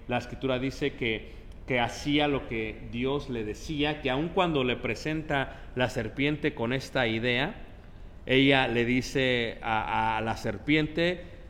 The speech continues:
eh, que Dios no dijo eso, simplemente que Dios les había dicho, "No comeréis de él, ni le tocaréis para que no muráis". Indica una sujeción de Eva durante un tiempo determinado.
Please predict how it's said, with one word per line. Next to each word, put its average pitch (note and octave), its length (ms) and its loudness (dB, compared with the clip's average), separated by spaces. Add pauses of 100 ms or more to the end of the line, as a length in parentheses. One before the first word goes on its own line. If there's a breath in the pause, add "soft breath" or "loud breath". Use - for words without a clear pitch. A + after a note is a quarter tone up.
eh, A2+ 380 -2
que A#2+ 140 2
Dios C#3 400 2
no C#3 140 4
dijo C#3 280 2
eso, G#3+ 180 0
simplemente D#3 560 -2
que B2+ 120 -2
Dios C3+ 160 -2
les C3+ 120 -6
había B2+ 180 0
dicho, C#3 340 0 (320 loud breath)
"No C#3 300 2
comeréis C3+ 600 4
de C3 300 6
él, C4 200 0 (1040)
ni B2 300 2
le A#2 380 0
tocaréis C#3 880 0 (240)
para A2+ 280 0
que A2+ 120 -6
no C3 140 0
muráis". A#2 360 -2
Indica G#3+ 440 -2
una A3 260 0
sujeción F3 680 -4
de D#3+ 180 0
Eva E3 200 0
durante C3+ 420 -2
un E3 120 -4
tiempo E3 440 -6
determinado. A2+ 800 -4